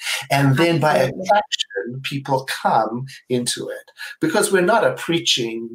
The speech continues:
Speaker 1: movement. We don't pros-, proselytize. We just be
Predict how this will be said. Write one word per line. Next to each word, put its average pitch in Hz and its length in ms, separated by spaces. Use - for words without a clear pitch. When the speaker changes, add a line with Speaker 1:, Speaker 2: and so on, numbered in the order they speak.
Speaker 1:
movement. 123 500
We 123 80
don't 135 340
pros-, - 440
proselytize. 120 720
We 123 120
just 131 440
be 131 760